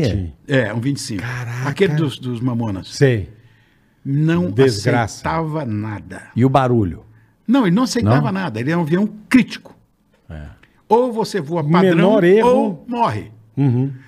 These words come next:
Speaker 2: E a aviação, sabe, a gente não paga pra ver. Pagou pra
Speaker 3: Sim,
Speaker 2: ver, morreu.
Speaker 3: pagou pra ver, vai pro saco. É.
Speaker 2: É.
Speaker 1: Aham.
Speaker 2: Então, foi meu último equipamento. Um dia, meu bom e velho pai chegou pra mim e disse, "Meu filho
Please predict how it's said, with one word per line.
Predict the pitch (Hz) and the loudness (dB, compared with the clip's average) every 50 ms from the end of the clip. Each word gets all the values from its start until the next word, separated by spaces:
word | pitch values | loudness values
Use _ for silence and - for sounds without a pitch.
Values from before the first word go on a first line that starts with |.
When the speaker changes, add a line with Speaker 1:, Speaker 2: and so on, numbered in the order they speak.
| - - | -14 -4
Speaker 2:
E | - 202 | 0 2
a | 208 | 2
aviação, | 175 139 185 180 156 - - 330 330 | 2 2 0 -2 -2 -2 -4 -4 -4
sabe, | - - 190 160 | -4 -4 -4 -4
a | 160 | -4
gente | - - | -6 -6
não | 202 208 | -6 -6
paga | - - - 196 196 208 208 | -4 -2 -2 -2 -2 -2 -6
pra | - 226 | -6 -4
ver. | 214 165 127 98 87 - | -4 -2 -4 -4 -6 -10
Pagou | - - 196 180 147 185 196 | -10 -6 -4 -2 -2 0 0
pra | - 147 | 2 2
Speaker 3:
Sim, | 147 | 2
Speaker 2:
ver, | 135 220 | 2 2
morreu. | 220 269 254 208 | 2 2 2 2
Speaker 3:
pagou | - - - | 2 2 0
pra | - 151 135 | 0 0 -2
ver, | 120 127 151 | 0 0 -2
vai | 160 170 | -2 -2
pro | - - - | -6 -8 -12
saco. | - 131 104 90 - - | -10 -8 -8 -10 -10 -12
É. | 85 - | -10 -8
Speaker 2:
É. | 95 - 139 101 | -6 -4 -4 -4
Speaker 1:
Aham. | 90 95 98 101 107 - - - - - 85 82 - | -6 -6 -6 -6 -6 -8 -12 -20 -20 -18 -14 -10 -8
Speaker 2:
Então, | 143 139 - - 165 165 180 196 220 220 196 | -8 -6 -4 -4 -4 -2 -2 -4 -6 -8 -10
foi | - - - 185 185 | -10 -6 -4 -2 0
meu | 185 190 180 | 2 2 2
último | 185 202 196 - 208 | 2 2 0 0 -4
equipamento. | 185 - 202 180 - 208 185 151 135 123 - - 196 | -2 -2 -4 -4 -2 0 2 2 2 0 0 -2 0
Um | 214 | 0
dia, | 165 143 175 190 190 196 190 180 170 - - _ _ _ _ _ _ _ _ _ _ _ - | 2 2 2 2 2 2 0 -2 -6 -12 -20 _ _ _ _ _ _ _ _ _ _ _ -16
meu | - 98 101 101 98 | -14 -12 -10 -10 -10
bom | 101 104 123 156 196 | -8 -6 -4 -2 -2
e | 214 | -2
velho | 175 185 180 170 170 | 0 0 0 -2 -4
pai | 165 - 170 151 147 143 147 139 135 - - _ _ _ _ _ _ _ _ _ _ _ _ | -4 -4 -4 -4 -4 -4 -4 -6 -8 -12 -20 _ _ _ _ _ _ _ _ _ _ _ _
chegou | - - 127 107 107 117 | -18 -16 -14 -12 -12 -12
pra | 110 139 127 | -10 -8 -8
mim | 127 123 | -8 -8
e | 117 | -8
disse, | 110 117 - 151 | -8 -10 -10 -8
"Meu | 165 220 240 214 | -6 -6 -6 -8
filho | 185 - - 180 143 110 90 80 - - - | -10 -8 -6 -4 -4 -4 -4 -8 -10 -14 -16